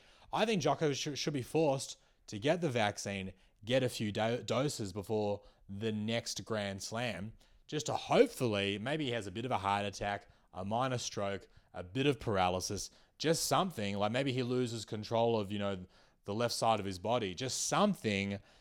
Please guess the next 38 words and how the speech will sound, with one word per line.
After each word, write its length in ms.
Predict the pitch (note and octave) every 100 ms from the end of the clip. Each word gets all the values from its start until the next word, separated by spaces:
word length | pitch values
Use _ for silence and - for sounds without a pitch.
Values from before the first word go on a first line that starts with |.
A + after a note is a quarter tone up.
| _ - G2
to 220 | C3 B2+
even 200 | C3+ B2+
out 160 | B2 A2+
the 80 |
competition 840 | A2 C3 C3 A2 A#2+ B2 A#2 A2+ A2 G#2
a 100 | G2+
little 320 | G2+ A#2+ A2+
bit. 420 | G2 A2+ - - -
I 140 | A2
think 400 | A#2+ D3 B2+ A2 - _ - _ - G2
that 200 | B2 A2+
would 140 | A#2
actually 300 | A#2+ - A2+
make 160 | G#2 G2
tennis 260 | G#2+ G2+
more 200 | F#2+ F#2
watchable, 560 | F2+ A2 D#3 - G2 D#2+
'cause 140 | G2+
right 220 | C3 B2+
now, 480 | G#2 A#2 G#2+ F#2+ F2+ - - - -
you 100 | F#2+
know, 400 | F2+ F2+ F2+ F#2
he's 180 | A2 F#2+
winning 460 | G#2+ B2+ A#2 A2+ - - -
every 260 | G#2 B2
match. 360 | A#2+ G2 G#2 -
It's 80 | G2
kind 200 | - A2
of 180 | F#2 E2+
boring. 560 | F#2 A2+ F#2+ F#2+ G#2
He's 180 | F2+ F#2
just 160 | G2 F#2 _ - _ - -
wiping 640 | F#2 G2+ A2+ C3+ C3+ A2+
his 180 | G#2 F#2+
opponents 420 | F2+ G2+ G2 G2
off 180 | G#2 -
the 100 | F#2+
court. 640 | - G#2+ G#2+ D#2+ - -